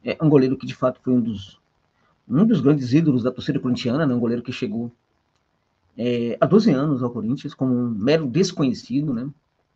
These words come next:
Foi muito importante, muito importante mesmo, para a trajetória corintiana, né? Nesses, todos esses anos aí que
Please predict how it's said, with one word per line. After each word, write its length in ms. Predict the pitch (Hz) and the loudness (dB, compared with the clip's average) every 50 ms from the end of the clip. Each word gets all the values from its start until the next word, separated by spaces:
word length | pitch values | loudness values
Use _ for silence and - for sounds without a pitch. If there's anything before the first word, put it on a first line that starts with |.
| _ _ _ _ _ _ | _ _ _ _ _ _
Foi 180 | _ - 151 139 | _ -2 0 2
muito 540 | 127 127 131 156 185 190 214 254 247 - 220 | 2 4 4 6 6 8 8 8 6 6 2
importante, 560 | 180 151 139 - - 113 110 110 - - _ _ _ | -2 -2 -4 -6 -6 -10 -10 -10 -10 -14 _ _ _
muito 360 | - 151 160 196 220 226 220 - | -4 0 4 4 4 4 2 0
importante 340 | 139 120 - 123 107 - | -8 -8 -8 -8 -8 -8
mesmo, 320 | 104 107 104 98 110 104 - _ _ _ _ _ _ _ _ _ _ _ _ _ _ - | -8 -8 -8 -10 -12 -16 -18 _ _ _ _ _ _ _ _ _ _ _ _ _ _ 0
para 260 | 165 160 160 165 165 | 2 4 4 4 0
a 120 | 165 - | -4 -6
trajetória 480 | - 139 131 127 135 127 120 113 113 - | -6 -6 -6 -6 -6 -6 -6 -6 -6 -6
corintiana, 540 | - 113 113 110 - 113 98 98 101 98 101 - _ _ - | -6 -8 -8 -6 -6 -8 -8 -8 -10 -12 -14 -18 _ _ -8
né? 180 | 107 117 139 160 | -4 -2 -2 -2
Nesses, 480 | 156 123 123 123 - - - - - _ _ _ _ _ _ _ _ _ _ _ _ - 104 - | -2 -2 -4 -6 -10 -16 -18 -18 -20 _ _ _ _ _ _ _ _ _ _ _ _ -20 -14 -4
todos 200 | - 202 214 190 | 0 2 2 2
esses 260 | 180 170 - 143 147 147 | 2 0 -2 0 2 2
anos 220 | 143 139 127 123 | 2 2 2 0
aí 160 | 120 135 143 | 0 0 0
que 320 | 139 - 143 123 113 110 | -2 -2 -2 -2 -2 -4